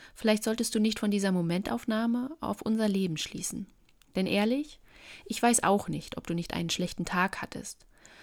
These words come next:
An diesem Abend euer Hochzeitstag oder ein Wiedersehen nach langer Kur war. Wenn dem so war, tut es mir leid. Du weißt nichts über mich und ich nichts über dich.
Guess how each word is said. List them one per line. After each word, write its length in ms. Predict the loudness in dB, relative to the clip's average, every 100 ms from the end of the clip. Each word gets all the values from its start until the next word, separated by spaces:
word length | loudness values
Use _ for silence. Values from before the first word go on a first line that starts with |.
| -4
An 120 | 0
diesem 240 | 4 4 2
Abend 340 | 2 0 0
euer 240 | -2 -2 -2
Hochzeitstag 1000 | -4 -2 -2 -2 -6 -2 0 0 -4 -6
oder 200 | -2 0
ein 220 | 2 2 2
Wiedersehen 540 | 2 2 0 -2 -4
nach 160 | -4 -4
langer 280 | -4 -4
Kur 360 | -4 -2 -2 -2
war. 220 | -6 -10 -14 -20 _ _ -20 -12 0
Wenn 140 | 2
dem 140 | 2 2
so 180 | 0
war, 320 | 0 0 -2 -6 _ -6
tut 160 | -2
es 120 | -2 0
mir 120 | 0
leid. 320 | -2 -6 -14 _ _ _ _ _ _ _ _ _ _ -20 _ _ -20 -20 -10
Du 100 | 0
weißt 260 | 4 4 4
nichts 240 | 2 0
über 200 | -6 -4
mich 360 | -4 -6 -10 -10
und 140 | -6
ich 160 | -6 -2
nichts 300 | -2 -2 -4
über 180 | -2 -2
dich. 380 | -4 -8 -14